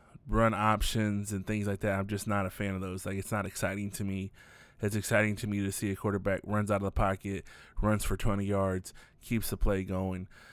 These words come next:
Um, the quarterback that is throwing those three hundred yard games, that's making all their players look like superstars. Those are my quarterbacks. The Aaron Rodgers, the, uh,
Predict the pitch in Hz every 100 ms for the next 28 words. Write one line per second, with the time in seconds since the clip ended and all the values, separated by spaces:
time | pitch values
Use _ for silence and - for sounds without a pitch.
0 | - - 98 98 92 87 - - - -
1 | 110 107 107 101 98 - - 98 95 -
2 | 98 - 113 110 107 104 101 98 - -
3 | 110 104 110 104 101 98 98 101 101 98
4 | 98 98 95 - - 113 107 110 104 104
5 | 101 101 95 - 104 101 98 101 101 -
6 | 101 98 - 104 101 - 101 95 - -
7 | - - - 123 110 107 98 - 98 92
8 | 92 - - 113 110 104 104 101 98 95
9 | - - - - - - 110 107 101 98
10 | 92